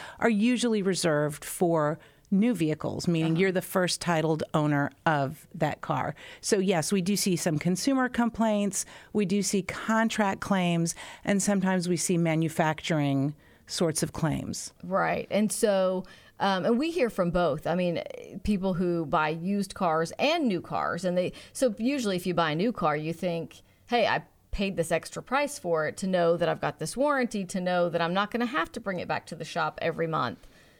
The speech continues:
Speaker 2: But then you do, and that can be quite frustrating if they're like, "Oh, we're gonna figure this out."
Speaker 1: Right. So my suggestion to a consumer who's bought a vehicle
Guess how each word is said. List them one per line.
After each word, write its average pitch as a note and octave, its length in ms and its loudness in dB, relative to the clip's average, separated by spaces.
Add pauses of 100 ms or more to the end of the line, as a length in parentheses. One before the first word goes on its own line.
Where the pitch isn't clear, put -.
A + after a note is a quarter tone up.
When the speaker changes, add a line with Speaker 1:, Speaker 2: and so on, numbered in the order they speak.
(160)
Speaker 2:
But F3+ 140 -6
then G3 160 0
you E3+ 80 0
do, D3+ 420 0
and D#3+ 120 -2
that D#3+ 120 -2
can F3 120 -8
be E3+ 100 -8
quite - 260 -6
frustrating E3 560 -2
if E3 140 -8
they're E3 160 0
like, E3+ 180 -2
"Oh, C4+ 100 2
we're C#4 200 0
gonna D#4+ 140 -2
figure D#4 260 -4
this C4+ 180 -2
out." - 460 0 (500)
Speaker 1:
Right. C4+ 200 2
So C#4 160 4
my E4+ 560 2
suggestion G3+ 920 0
to F#3 520 2
a F#3+ 100 2
consumer G3 500 2
who's F#3 180 0
bought F3 240 2
a F#3 60 2
vehicle E3+ 720 0